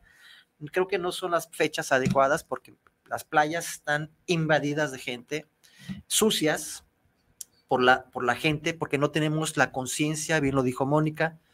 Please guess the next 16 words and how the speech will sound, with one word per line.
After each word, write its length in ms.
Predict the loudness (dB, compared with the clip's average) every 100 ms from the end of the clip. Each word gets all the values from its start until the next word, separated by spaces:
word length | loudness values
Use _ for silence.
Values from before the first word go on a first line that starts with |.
| -20 -18
de 220 | -2 -2 0
cuidar, 540 | 2 8 8 6 0 -16 -10
de 240 | 0 2
limpiar, 720 | 2 -2 -2 4 6 6 4 -6
de 100 | -6
recoger 400 | -4 -6 -4 -4
su 140 | 2
basurita, 720 | 4 4 2 2 6 6 6 2 -20 -20 -4
de 100 | 0
echarlas 420 | 6 6 6 2
al 140 | -4 0
bote 220 | 0 2
de 60 | 2
basura 640 | 2 0 4 6 6 2
y 100 | -8
poderle, 760 | -2 2 4 4 4 2 2